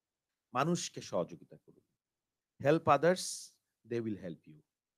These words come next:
If you don't help others, you, you won't be able to get help from others। So মানুষকে হেল্প করলে মানুষও আপনাকে হেল্প করবে। মানুষকে সাহায্য করার মাধ্যমেই মানুষের কাছ থেকে আপনি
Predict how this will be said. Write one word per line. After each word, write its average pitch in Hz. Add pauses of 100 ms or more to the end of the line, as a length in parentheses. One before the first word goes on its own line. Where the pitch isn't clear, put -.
(420)
If -
you 107
don't 139
help 135
others, - (340)
you, 113 (180)
you 104
won't 117
be 113
able 90
to 87
get 85 (100)
help 92 (120)
from 78 (100)
others। - (640)
So 113
মানুষকে 160
হেল্প 151
করলে 160
মানুষও 143
আপনাকে 90
হেল্প 80
করবে। - (680)
মানুষকে 131
সাহায্য 123
করার 131
মাধ্যমেই 120
মানুষের 127
কাছ 104
থেকে 107
আপনি 131